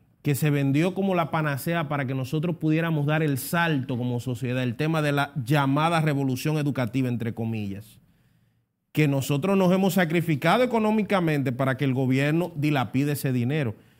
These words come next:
Y cuando usted ve que hacen pruebas y niños de sexto año quedan en vergüenza, o sea, demuestra que esa inversión que se ha hecho ha sido nada más que un relajo.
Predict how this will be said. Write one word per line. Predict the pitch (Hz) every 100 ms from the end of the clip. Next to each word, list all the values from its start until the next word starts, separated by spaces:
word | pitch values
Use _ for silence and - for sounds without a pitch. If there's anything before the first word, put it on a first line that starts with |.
| _ _ -
Y | 151
cuando | 196 196
usted | 170 208 254 247
ve |
que | 254
hacen | 247 254 214
pruebas | 190 190 143 107 107 - - - - _ _ _ -
y | 180 180 175
niños | 165 208 262 262 220
de | 196
sexto | - 214 214 - 202 170
año | 165 151 127 123 -
quedan | 175 196 202 196 196 - _ -
en | 190 180 160
vergüenza, | 165 160 135 151 175 151 120 - 107 - _ _ _ _ _ _ -
o | 127
sea, | 185 147 - -
demuestra | 135 139 165 160 175 190 185 214 165
que | 175
esa | 175 208
inversión | 208 196 180 160 - 180 226 254
que | 202
se | - 185
ha | 147
hecho | 127 143
ha | 131
sido | 156 151
nada | 147 147 160
más | 147 160
que | -
un | 180
relajo. | 185 180 262 165 117